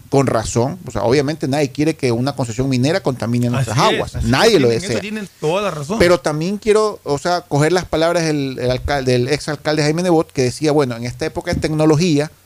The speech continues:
Speaker 1: ya por más que se amplíe la frontera petrolera, con la tecnología existente, con lo que el mundo maneja, probablemente se puede mitigar a cero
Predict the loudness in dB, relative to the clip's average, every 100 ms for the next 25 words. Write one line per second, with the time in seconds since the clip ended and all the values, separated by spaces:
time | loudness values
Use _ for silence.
0 | _ -20 _ _ -4 0 0 -2 -10 -2
1 | 0 0 -4 -4 -6 -4 0 2 2 -4
2 | -4 -2 -2 -2 0 0 2 -2 -6 _
3 | -20 _ -2 0 0 -2 -2 0 2 2
4 | 0 -4 -2 0 0 -4 -8 -4 -4 -4
5 | -4 0 0 0 -2 -2 0 -2 -4 -12
6 | _ _ 0 4 4 4 2 -2 -6 -8
7 | -2 -2 -2 -4 -4 0 -2 -4 -10 -8
8 | 0 4 4 2